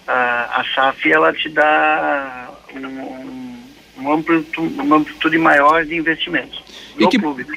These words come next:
Speaker 2: Perfeito. E que projeção vocês fazem a partir de agora, ô Adir,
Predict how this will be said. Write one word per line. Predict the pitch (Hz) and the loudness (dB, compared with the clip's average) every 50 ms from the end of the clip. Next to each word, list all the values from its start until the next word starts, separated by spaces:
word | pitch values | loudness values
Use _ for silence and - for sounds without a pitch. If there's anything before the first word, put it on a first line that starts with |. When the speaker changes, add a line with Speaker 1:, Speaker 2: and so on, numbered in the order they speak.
| - - - - - - | -14 -14 -20 -10 -2 2
Speaker 2:
Perfeito. | 151 156 135 - - 127 120 120 117 - - - | 4 4 4 4 2 2 2 2 2 -2 -4 -2
E | 190 185 | 0 0
que | - 269 | 2 0
projeção | 208 - 262 254 220 247 208 - - 247 254 | 2 4 4 4 6 4 2 2 2 2 2
vocês | 240 247 - - 233 214 175 - | 2 2 2 2 2 2 0 0
fazem | - - 170 160 147 127 113 131 131 127 | 0 2 2 4 4 2 2 2 2 2
a | 127 123 | 2 2
partir | - 147 135 123 - - 147 | 0 0 0 0 2 2 2
de | 139 139 | 4 4
agora, | 135 127 123 123 127 120 117 117 120 117 | 2 2 4 2 2 2 2 0 0 0
ô | 120 131 131 131 | 0 2 2 2
Adir, | 127 123 120 131 135 120 107 | 2 2 4 4 4 4 2